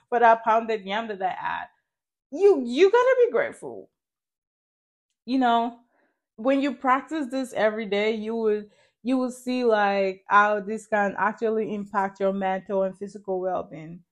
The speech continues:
This practice, doing all of these things, help to train our mind to notice and appreciate the small moment of joy and abundance that often go un-,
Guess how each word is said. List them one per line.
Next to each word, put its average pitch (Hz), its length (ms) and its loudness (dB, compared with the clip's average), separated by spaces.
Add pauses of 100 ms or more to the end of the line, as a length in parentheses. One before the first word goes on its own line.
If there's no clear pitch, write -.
(420)
This 277 420 0
practice, 226 840 2
doing 277 440 -2
all 247 200 4
of 214 120 -2
these 220 280 -4
things, 208 460 -10 (600)
help 269 300 4
to 220 160 -8
train 220 400 -2
our 196 480 2
mind 190 640 0 (300)
to 240 100 0
notice 226 600 -2
and 208 180 -4
appreciate 202 640 -4
the 196 100 -6
small 196 340 -4
moment 190 400 -6
of 180 160 -12
joy 185 200 0
and 180 160 -6
abundance 175 600 -8
that 202 220 2
often 233 460 6
go 196 200 -2
un-, 180 240 -10